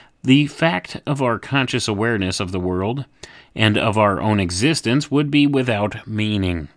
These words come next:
The idea that consciousness is a freak of nature is somehow difficult to di-, digest, and for psychological reasons,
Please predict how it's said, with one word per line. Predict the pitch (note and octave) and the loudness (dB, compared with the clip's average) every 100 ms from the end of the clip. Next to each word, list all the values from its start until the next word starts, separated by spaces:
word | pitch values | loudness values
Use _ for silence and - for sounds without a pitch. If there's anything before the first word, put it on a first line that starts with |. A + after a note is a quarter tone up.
| _ _ - - - | _ _ -20 -20 2
The | B2+ C3+ | 6 6
idea | C3+ D3+ F#3+ F#3 | 6 2 2 0
that | D3 | -2
consciousness | - C#3+ D#3+ C#3 A2+ A#2 | -2 -2 -2 -4 -4 -4
is | A#2 G#2+ | -2 -2
a | G2+ | -4
freak | - B2+ A2 | -2 -2 -2
of | F#2+ | -2
nature | A2 A#2+ G#2 A2 | 0 0 0 0
is | B2 | -2
somehow | - C#3 C3+ C#3+ | -2 -2 -2 -2
difficult | G#2+ F#2+ G#2 A2+ - | -2 -4 -4 -4 -4
to | F#2+ | -4
di-, | G2+ F#2+ - - | -4 -6 -8 -6
digest, | G#2 F#2+ B2 B2+ - - - - - | -6 -4 -4 -4 -8 -16 -20 -20 -6
and | C3 C3+ | -2 0
for | D#3+ | 0
psychological | - E3 F#3 E3+ C3 C3 C3+ | 2 0 2 0 0 0 0
reasons, | A2+ F#2 F#2+ A2+ | 2 2 0 -2